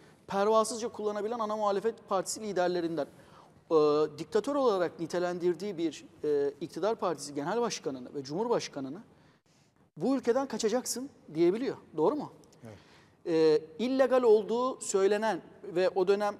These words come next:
Speaker 1: e, işte delilleriyle sonra dava sonuçları ortaya çıktı. E, fetön'ün montaj tapelerini öyle veya böyle yasamada mahkeme kararıyla olmayan şeyler, e,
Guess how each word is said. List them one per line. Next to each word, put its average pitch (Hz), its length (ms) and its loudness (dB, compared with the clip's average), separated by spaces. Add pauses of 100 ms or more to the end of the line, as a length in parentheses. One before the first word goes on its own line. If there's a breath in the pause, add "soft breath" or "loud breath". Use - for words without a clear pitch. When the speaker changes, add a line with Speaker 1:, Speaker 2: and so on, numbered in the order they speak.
(120)
Speaker 1:
e, 170 200 -2
işte 170 300 -10
delilleriyle 180 540 0
sonra 175 260 -8
dava 170 300 2
sonuçları 175 420 -6
ortaya 175 340 -2
çıktı. 175 420 -6 (440 soft breath)
E, 156 180 4
fetön'ün 196 420 -2
montaj 185 440 -4
tapelerini 196 540 -2
öyle 214 260 4
veya 202 200 2
böyle 208 160 2
yasamada 202 500 -2
mahkeme 202 500 -4
kararıyla 202 460 2
olmayan 208 420 4
şeyler, 170 360 0
e, 165 300 -4